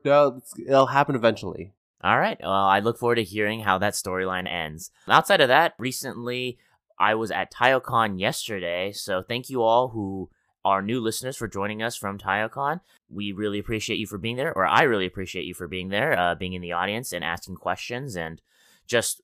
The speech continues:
Speaker 2: uh, showing interest in playing Dungeons and Dragons, being a dungeon master, or being a player. This episode, in response to what we presented at TaioCon,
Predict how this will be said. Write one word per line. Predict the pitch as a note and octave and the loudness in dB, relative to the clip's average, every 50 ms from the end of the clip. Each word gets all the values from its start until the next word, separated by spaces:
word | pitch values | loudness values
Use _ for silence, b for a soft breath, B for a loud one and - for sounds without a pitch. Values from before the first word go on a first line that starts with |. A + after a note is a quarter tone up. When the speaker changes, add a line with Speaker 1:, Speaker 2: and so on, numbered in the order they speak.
| _ _ | _ _
Speaker 2:
uh, | - G2+ G#2 G#2 G2+ | -2 0 2 2 0
showing | - - A#2+ A#2+ B2 A2+ | 0 -2 -2 -2 0 -2
interest | C3 C#3+ - B2+ G#2+ - F#2+ | -4 -4 -4 -4 -4 -4 -8
in | F2 F2+ | -8 -6
playing | G2 F#2+ F#2 | -6 -6 -4
Dungeons | F#2 F#2 G2 G2 G#2+ | -2 -4 -4 -4 -4
and | A2 G2 | -6 -4
Dragons, | F#2 F#2+ F#2 G2 G2+ A2 A2 A2 G2+ - | -2 -2 -2 0 -2 -4 -6 -8 -10 -10
being | - F2+ E2+ F2 F2 E2+ | -10 -8 -8 -8 -8 -8
a | D#2+ | -8
dungeon | E2+ E2+ E2+ D#2 D#2+ D#2+ | -8 -10 -10 -10 -10 -6
master, | F#2 G#2 B2 - - - A#2 A#2+ A#2 | -4 -4 -4 -6 -8 -8 -6 -4 -4
or | - F#2+ F#2+ F#2+ | -4 -4 -4 -6
being | D2+ F#2 F2+ F2+ | -6 -6 -8 -8
a | F2 | -10
player. | - D#3+ F3+ D#3 G2+ D#2 C2+ - _ _ _ _ _ - | -8 -6 -4 -2 -2 -4 -6 -10 _ _ _ _ _ -6
This | - D3 D3+ - | -4 -2 2 2
episode, | D3 C#3+ - - D#3 D3 D3+ - - - | 0 0 0 -2 0 0 0 -2 -2 -6
in | A#2+ A2+ - - _ | -8 -8 -10 -12 _
response | - G#2 - - - G#2 A2 B2 - - - - - - | -10 -8 -8 -6 -4 -4 -4 -4 -6 -10 -12 -12 -10 -8
to | A#2 A#2 | -8 -6
what | A2+ A2 - - | -4 -4 -4 -4
we | A2 G#2 | -4 -8
presented | G2+ - A2 F#2+ G2+ G2+ G2 | -8 -8 -8 -8 -6 -6 -6
at | F2+ - | -6 -4
TaioCon, | - F#2+ G2 G#2+ A2 - C3+ D3 D#3+ F3 | -2 -2 -2 -2 -2 -4 -4 -4 -4 -6